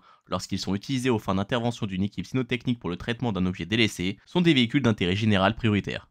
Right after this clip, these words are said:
Un rapport sera mis à jour comprenant le nombre mensuel d'interventions, la répartition de ce nombre en fonction du mode de transport utilisé par l'équipe d'intervention,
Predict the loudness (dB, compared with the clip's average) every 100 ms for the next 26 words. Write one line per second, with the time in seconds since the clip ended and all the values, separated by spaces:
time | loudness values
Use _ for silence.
0 | -4 0 0 0 -2 0 2 2 2 0
1 | -2 0 0 2 4 4 6 4 4 2
2 | 0 -2 0 0 0 0 0 -2 -4 -6
3 | _ -2 2 2 0 -2 -4 -2 0 0
4 | 0 2 4 2 -2 0 -2 0 0 -2
5 | -6 -10 -8 -8 -6 -8 0 2 2 0
6 | -2 -4 -6 -2 -2 0 0 -2 -4